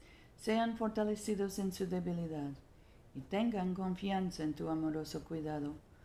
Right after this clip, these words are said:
Por Jesucristo nuestro Señor. Amén. Oremos por la misión de la Iglesia. Oh Dios, que has hecho de una sola sangre a todos los pueblos de la tierra,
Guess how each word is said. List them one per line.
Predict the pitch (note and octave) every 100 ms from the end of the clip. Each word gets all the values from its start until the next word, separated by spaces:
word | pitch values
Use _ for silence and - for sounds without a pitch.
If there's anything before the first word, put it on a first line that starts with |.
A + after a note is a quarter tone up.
| - -
Por | F3+
Jesucristo | F3 E3+ E3+ E3 E3 - E3
nuestro | D#3+ F3 - F3+
Señor. | - E3 D#3 D#3 D#3 - - - - - - -
Amén. | - E3 D3+ D3+ - - - - - - - - - - - - - - - - - - - - - - - - - - - - - - - - - - -
Oremos | E3 F3 F3 F3 F3
por | - F#3 F3
la |
misión | E3+ D#3+ - F#3+ F#3
de | F3+ F3
la | E3
Iglesia. | D#3+ F3 F3 - F3 E3 E3 - - - - - - - - - -
Oh | F#3+ E3+
Dios, | F3+ F#3+ G3+ G3
que | E3+
has | D#3+ F#3
hecho | F#3+ G3 F#3+
de | F3 E3
una | G3 G3 F3+
sola | - F3+ F3+ E3+
sangre | F#3+ F3+ F3+ F3+ E3+
a | E3
todos | G#3+ G#3 F#3 E3+
los | D#3+
pueblos | - F3+ F3 E3 E3
de | F3
la | D#3+ D3
tierra, | D#3+ D#3 D#3 D#3